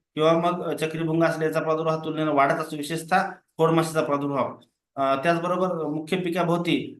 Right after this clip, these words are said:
अजूनही आपण एरंडी किंवा सूर्यफूल या सापळा पिकाची एक ओळ लावणं गरजेचं आहे. ज्या शेतकरी बंधूंनी लागवड केलेली असेल, त्यांनी त्वरित लागवड करावी, कारण ही, हे पिकं जे आहेत, हे एक प्रकारे सापळा पीक म्हणून तंबाखू पाने खाणाऱ्या अळीसाठी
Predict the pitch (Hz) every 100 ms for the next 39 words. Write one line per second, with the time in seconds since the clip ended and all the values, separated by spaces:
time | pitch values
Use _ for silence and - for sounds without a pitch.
0 | - 139 156 175 180 185 180 139 - 175
1 | 170 156 147 160 170 165 170 - 175 175
2 | 175 156 151 156 151 160 151 156 160 175
3 | 170 170 170 160 151 151 151 156 165 165
4 | 170 165 - _ 143 139 165 - 170 165
5 | 165 170 156 147 165 160 165 165 165 165
6 | 160 160 156 170 165 160 165 160 175 165
7 | 143 - - _ 147 147 147 151 147 165
8 | 156 165 165 165 180 170 165 165 165 170
9 | 170 165 165 165 156 147 170 165 165 170
10 | 170 151 147 151 165 156 160 156 156 156
11 | 151 156 151 151 147 185 185